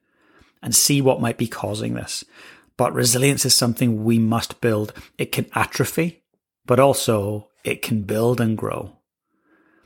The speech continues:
So my challenge to you is to assess what your level of resilience is right now in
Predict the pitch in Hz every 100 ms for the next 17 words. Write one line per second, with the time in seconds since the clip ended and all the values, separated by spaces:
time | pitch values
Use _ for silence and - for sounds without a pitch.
0 | _ _ _ _ _ - 143 139 135 170
1 | 185 170 - 139 123 113 113 107 - _
2 | _ _ _ _ _ - _ _ - 120
3 | - 127 127 123 - _ _ - - -
4 | 160 175 - 147 135 - 120 123 120 120
5 | 120 117 110 110 113 110 110 104 110 113
6 | 110 110 110 107 - - _ _ _ _
7 | - 123 123